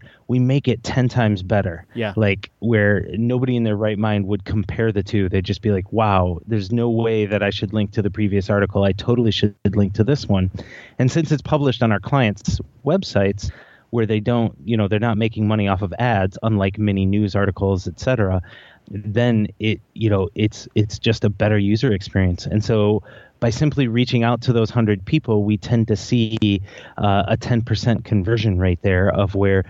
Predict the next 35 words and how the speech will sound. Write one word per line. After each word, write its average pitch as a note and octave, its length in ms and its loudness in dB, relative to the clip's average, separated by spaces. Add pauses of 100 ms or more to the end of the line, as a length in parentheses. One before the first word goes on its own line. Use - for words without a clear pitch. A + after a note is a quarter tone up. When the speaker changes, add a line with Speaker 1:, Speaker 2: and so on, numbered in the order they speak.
(240)
Speaker 1:
we G2+ 320 2
end A2 160 2
up G2+ 160 0 (260)
acquiring G2 560 0
ten G#2 380 0
of G2 240 -2
those G2 260 0
incoming F#2+ 560 0
links. D3+ 520 -2 (320)
Now, A#2+ 200 2
a A2 40 0
couple C3 240 2
of A#2 100 2
things. A#2+ 340 0 (400)
Brian A2 540 0
Dean A2 680 0
kept C#3 320 -2
going A#2 320 2
and G2+ 140 0
kept A#2 200 -4
going G#2+ 300 0
and G2 140 0
built G#2+ 240 0
upon G#2 320 0
that G2 80 -2
and G2 160 0
built G#2 200 0
upon G2+ 280 0
that G2+ 160 0
and G#2 200 0
used A2 300 -2
that G2+ 140 0
piece - 240 -4
of G2 100 -2
content A2 560 0